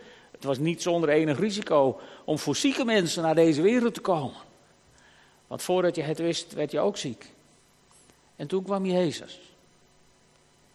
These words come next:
En Jezus draaide dat hele principe van besmetting, draaide die om. Is je wel eens opgevallen?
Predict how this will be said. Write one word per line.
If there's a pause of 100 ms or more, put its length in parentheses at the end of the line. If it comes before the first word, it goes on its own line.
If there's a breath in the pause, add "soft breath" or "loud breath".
(300)
En
Jezus
draaide
dat
hele
principe
van
besmetting,
draaide
die
om. (600)
Is
je
wel
eens
opgevallen?